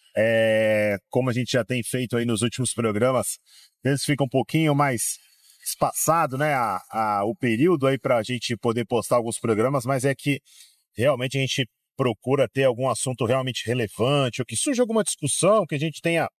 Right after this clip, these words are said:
alguma, alguma, alguma relevância realmente nessa discussão,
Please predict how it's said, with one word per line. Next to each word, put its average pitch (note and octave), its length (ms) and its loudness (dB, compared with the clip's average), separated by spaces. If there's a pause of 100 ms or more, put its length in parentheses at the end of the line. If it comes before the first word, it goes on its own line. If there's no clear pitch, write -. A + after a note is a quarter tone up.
(680)
alguma, C3 480 0 (540)
alguma, D3+ 420 2
alguma C#3 320 0
relevância D3+ 640 2
realmente C3 380 0
nessa C3 240 -2
discussão, D#3 400 -4